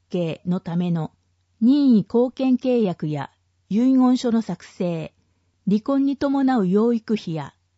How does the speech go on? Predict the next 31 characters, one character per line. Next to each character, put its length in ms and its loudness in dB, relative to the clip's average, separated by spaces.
財 220 -2
産 280 0
分 200 4
与 200 2
等 220 0
の 140 -2
給 260 -4
付 160 -6
契 240 -6
約、 460 -12
そ 180 -2
の 140 0
他 320 -8
金 240 -4
銭 260 -4
不 140 -6
動 180 0
産 340 -4
の 220 -6
貸 240 -8
借 240 -12
等 180 -2
の 140 -4
契 240 -6
約 240 -6
全 240 -4
般。 360 -12
申 220 2
し 100 -12
込 160 -6
み、 260 -2